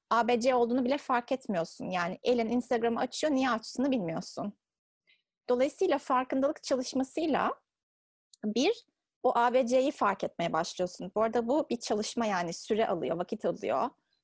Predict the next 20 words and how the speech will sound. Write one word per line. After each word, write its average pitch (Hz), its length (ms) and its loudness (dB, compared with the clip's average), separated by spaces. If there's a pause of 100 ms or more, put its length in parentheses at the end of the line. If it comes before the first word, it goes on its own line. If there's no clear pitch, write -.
(140)
Fark 240 280 -2
ediyorsun 185 340 -4
ki - 100 -6
mesela 226 560 -2
ilk 269 220 -4
çıkış - 280 -12
noktan 240 340 -2
sıkılmaktı 208 880 -4 (100)
ya 214 180 0
da 247 180 0 (480)
iki 254 260 0
dakikalık - 540 -2
boş 220 280 2
bekleme 233 440 0 (380)
anları 233 360 2
var 349 160 4
ya 302 80 4
gün 214 180 0
içerisinde. 180 500 -4
Mesela 175 300 -4